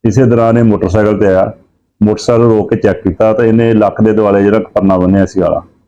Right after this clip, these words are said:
ਉਹ ਜਦੋਂ ਖੋਲ ਕੇ ਚੈੱਕ ਕੀਤਾ ਤਾਂ ਉਹਦੇ ਵਿੱਚੋਂ ਜਿਹੜੀ ਹੈਰੋਇਨ ਬਰਾਮਦ ਹੋਈ। ਹੈਰੋਇਨ ਦਾ ਵੇਟ ਕਰਕੇ ਕਰਨ ਤੇ ਇਹ ਹੋਈ ਦੋ ਸੌ, ਇਹ ਦੋ,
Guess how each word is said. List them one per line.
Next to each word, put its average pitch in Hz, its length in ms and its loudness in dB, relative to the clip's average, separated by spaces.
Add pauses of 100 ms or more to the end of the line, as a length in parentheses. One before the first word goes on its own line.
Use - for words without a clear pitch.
(460)
ਉਹ 107 80 0
ਜਦੋਂ 117 180 0
ਖੋਲ 113 260 -2
ਕੇ 117 80 -2
ਚੈੱਕ 107 280 -2
ਕੀਤਾ 107 220 -2
ਤਾਂ 107 100 0
ਉਹਦੇ 110 140 2
ਵਿੱਚੋਂ 104 260 0
ਜਿਹੜੀ 98 240 0
ਹੈਰੋਇਨ 92 280 0
ਬਰਾਮਦ 87 360 0
ਹੋਈ। 85 120 -2 (720)
ਹੈਰੋਇਨ 107 260 0
ਦਾ 120 100 2
ਵੇਟ 110 220 0
ਕਰਕੇ 110 460 0 (140)
ਕਰਨ 107 180 0
ਤੇ 107 200 -2
ਇਹ 117 200 2
ਹੋਈ 107 380 2 (2250)
ਦੋ 101 220 -2
ਸੌ, - 220 -2 (1800)
ਇਹ 107 180 -2
ਦੋ, 113 180 0